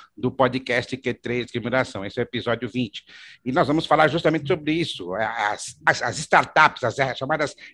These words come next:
R H Techs. As startups voltadas para R H já chegam à casa de quase quatrocentas. Nosso convidado de hoje é Thiago Ávila, Thiago Ávila, perdão, líder de data miner do Distrito, plataforma de inovação aberta que ajuda empresas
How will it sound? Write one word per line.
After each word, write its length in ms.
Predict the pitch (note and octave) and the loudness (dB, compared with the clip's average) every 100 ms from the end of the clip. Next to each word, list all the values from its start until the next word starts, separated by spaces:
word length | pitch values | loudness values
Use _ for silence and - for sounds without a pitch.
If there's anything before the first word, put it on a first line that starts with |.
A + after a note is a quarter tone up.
| - | 0
R 180 | C3 C3+ | 4 4
H 240 | C3 D#3+ | 6 4
Techs. 480 | - C3 - - - - - | 6 0 0 -12 -14 -20 -14
As 100 | G#2 | -6
startups 480 | B2+ C3 F#3 - C#3+ | 0 2 4 2 2
voltadas 400 | D3 C#3 C3 - | 2 2 0 2
para 200 | C3 B2+ | 2 6
R 80 | |
H 320 | D#3 C3+ D#3 C#3+ | 4 6 4 6
já 120 | D#3+ | 0
chegam 640 | - - - F3+ F3+ F3+ | -2 -10 2 2 4 2
à 80 | D#3 | 2
casa 380 | - D#3 E3 D#3 | 2 2 2 -2
de 100 | D3 | -10
quase 460 | - D#3+ D3+ D#3 _ - _ - | 0 2 2 -6 _ -20 _ 2
quatrocentas. 1300 | E3+ G3 - G3 - - F3 D#3+ - F#2+ - - - _ _ - _ | 4 4 2 0 0 -2 -2 -2 -4 -6 -6 -14 -16 _ _ -20 _
Nosso 240 | B2 F3 - | 0 2 2
convidado 420 | F#3 E3+ D#3 D#3 | 2 4 4 2
de 120 | D3+ | 0
hoje 220 | F#3 E3 | 2 2
é 40 | F3 | 0
Thiago 480 | - E3+ F#3+ E3 E3 | 2 6 6 6 6
Ávila, 320 | F3 C#3 A2+ _ _ _ - | 6 4 -8 _ _ _ -4
Thiago 280 | E3+ F3+ D#3+ | -2 0 2
Ávila, 320 | D#3+ B2+ B2 | 2 0 -4
perdão, 380 | B2+ A#2+ A2+ - _ _ - | -4 -2 -2 -2 _ _ -4
líder 280 | D3+ F#3 F3+ | -2 4 4
de 100 | D3+ | 6
data 320 | E3 E3+ C3+ | 2 4 2
miner 400 | C#3+ D#3+ D#3+ D3 | 4 4 2 -2
do 100 | D3+ | -4
Distrito, 720 | D3 F3 - E3+ F3+ - - | -4 -4 -2 0 0 -2 -2
plataforma 540 | C#3+ C3+ C#3 D#3 D3 | 0 2 4 4 4
de 80 | C#3 | 4
inovação 460 | C#3 C3+ C3 C3 B2 | 2 2 0 -2 -4
aberta 420 | G#2+ C#3+ E3+ D#3 | 0 2 2 -2
que 140 | - | -2
ajuda 260 | C#3+ C#3 C3+ | -4 -2 -4
empresas 500 | B2 C#3+ D#3 E3 | -4 -4 -2 -2